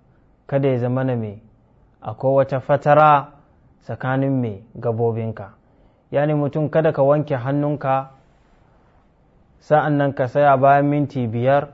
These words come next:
ko minti shida ka wanke mai, eh, ka shafa kanka. La, ya kamata mai, ka kawo wayannan lamurra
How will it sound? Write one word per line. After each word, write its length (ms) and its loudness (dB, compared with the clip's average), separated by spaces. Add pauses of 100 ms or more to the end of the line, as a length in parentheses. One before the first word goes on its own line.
(200)
ko 140 -4
minti 400 -2
shida 420 0 (460)
ka 100 -4
wanke 320 2
mai, 200 -6 (1300)
eh, 720 -2
ka 100 -10
shafa 360 2
kanka. 420 -8 (600)
La, 300 -8 (140)
ya 180 -2
kamata 440 -6
mai, 200 -10 (880)
ka 140 -12
kawo 420 4
wayannan 380 0
lamurra 640 -2